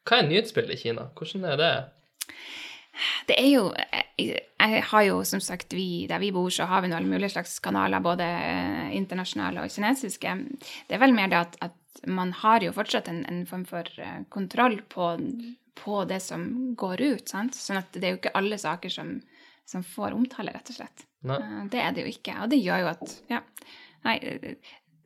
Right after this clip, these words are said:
Speaker 2: når vi blir eksponert for veldig mye av det som skjer rundt omkring i, i Norge, så vil det jo ikke nødvendigvis bli det samme i Kina.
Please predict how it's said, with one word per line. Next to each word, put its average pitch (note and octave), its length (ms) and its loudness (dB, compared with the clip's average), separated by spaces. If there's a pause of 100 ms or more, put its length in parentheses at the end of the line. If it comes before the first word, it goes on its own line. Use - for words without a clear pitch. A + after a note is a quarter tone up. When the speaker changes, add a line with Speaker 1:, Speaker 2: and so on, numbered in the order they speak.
(100)
Speaker 2:
når G3 200 2
vi A#3 160 6
blir E3 100 4
eksponert G3 480 -4
for D3+ 160 -10
veldig G3+ 320 -2
mye E3+ 220 -4
av F3 80 -8
det F3 100 -8
som E3+ 320 -4
skjer F3+ 300 -6
rundt F3+ 160 -10
omkring F#3 240 -6 (240)
i, G#3 100 -10 (460)
i G3 80 -4
Norge, A3+ 320 -2
så G3 160 -10
vil G3 180 -4
det - 80 -6
jo - 60 -12
ikke F#3+ 160 -6
nødvendigvis - 420 -8
bli F#3 240 -10
det - 140 -14
samme - 260 -8
i - 80 -10
Kina. - 300 -12